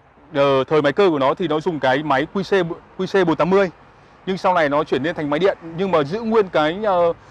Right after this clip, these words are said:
cái máy đó. Dung tích xi lanh thì vẫn giữ nguyên là một nghìn tám trăm không chín xăng ti mét khối. Tăng lên công suất máy.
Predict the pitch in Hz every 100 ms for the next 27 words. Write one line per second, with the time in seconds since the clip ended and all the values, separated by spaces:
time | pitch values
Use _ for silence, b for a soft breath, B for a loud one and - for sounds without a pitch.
0 | B B B - - - - - - -
1 | _ - 165 156 151 151 190 - - 202
2 | 190 254 202 196 170 185 185 196 196 165
3 | 143 143 - - 147 131 - 139 143 180
4 | 190 170 160 175 190 208 170 156 226 -
5 | - - - - - - - - 190 196
6 | 196 196 208 208 147 175